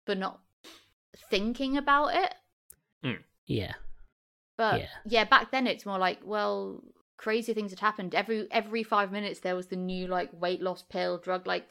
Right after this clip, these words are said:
Speaker 3: Oh, yeah.
Speaker 1: two thousand and four, when you look at, like, the magazines that were coming out, like, this was, we're still riding on heroin chic at
Speaker 3: Yeah.
Speaker 1: the time. Like, try zero was the goal.
Speaker 3: Yeah, and she says, like,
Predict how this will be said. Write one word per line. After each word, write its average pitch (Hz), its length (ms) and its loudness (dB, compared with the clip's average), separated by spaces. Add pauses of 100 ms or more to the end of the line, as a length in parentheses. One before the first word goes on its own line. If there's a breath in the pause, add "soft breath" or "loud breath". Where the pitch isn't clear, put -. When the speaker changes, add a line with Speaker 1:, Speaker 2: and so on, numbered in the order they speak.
Speaker 3:
Oh, 190 60 6
yeah. 196 60 8
Speaker 1:
two 180 80 4
thousand 294 260 2
and 226 120 0
four, 185 420 4 (580 soft breath)
when 240 200 0
you 262 100 2
look 285 240 0
at, 226 220 0 (140)
like, 214 160 -2
the 226 60 -4
magazines 214 560 -4
that - 80 -10
were - 60 -8
coming 175 320 -10
out, 170 320 -8
like, - 160 -6
this 254 220 -6
was, 208 180 -2
we're 247 140 -4
still 277 380 -2
riding 214 360 2
on 175 140 -4
heroin 175 500 -2
chic - 540 -8 (600)
at 120 100 0
Speaker 3:
Yeah. - 80 -4
Speaker 1:
the - 60 -8
time. 175 260 -2
Like, - 260 -4 (420 soft breath)
try 240 340 8
zero 185 600 8
was 170 280 -2
the 180 160 2 (140)
goal. 185 540 2 (320)
Speaker 3:
Yeah, 107 220 2 (180)
and 147 220 4 (240 loud breath)
she 170 240 6
says, 170 340 6
like, 110 240 0